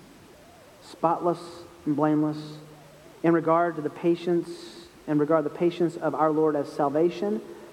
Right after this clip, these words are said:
just also as our beloved brother Paul, according to the wisdom given when he wrote to you." Now listen to this. "As also in his letters, speaking in terms of these things,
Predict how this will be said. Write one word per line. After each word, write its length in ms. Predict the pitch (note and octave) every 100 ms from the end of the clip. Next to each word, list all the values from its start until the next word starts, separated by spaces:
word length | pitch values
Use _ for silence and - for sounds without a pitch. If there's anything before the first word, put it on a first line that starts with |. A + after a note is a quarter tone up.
| - - -
just 280 | C#3+ F3 F3 - - - - - - - -
also 320 | E3 E3 E3+
as 120 | D3+
our 80 | D3
beloved 440 | C#3+ D3+ D#3+ D3+
brother 240 | D3+ D#3 D3
Paul, 480 | - D3+ D#3 E3 - - - - - -
according 340 | D3 F3 E3+
to 80 | D3+
the 40 |
wisdom 640 | D#3+ E3+ F3 F3+ F3 - - - - - - C#3
given 440 | D3+ E3 F3 F3+
when 140 | D#3 D3
he 140 | C#3+
wrote 300 | C#3+ E3 D#3+
to 60 | E3+
you." 160 | F3
Now 200 | D#3 C#3+
listen 240 | D#3 D#3 C#3+
to 80 |
this. 140 | B2+ - - - - - - - - - - -
"As 180 | D#3+ E3+
also 360 | G3 A#3+ C4 A#3
in 60 |
his 120 | G#3+ G#3
letters, 400 | D#4 G3+ G3 -
speaking 400 | - B3 A#3+ C4
in 140 | B3+
terms 280 | A3+ A#3 G#3+
of 60 | G3+
these 200 | E3+ -
things, 440 | D3 D3+ G#3+ -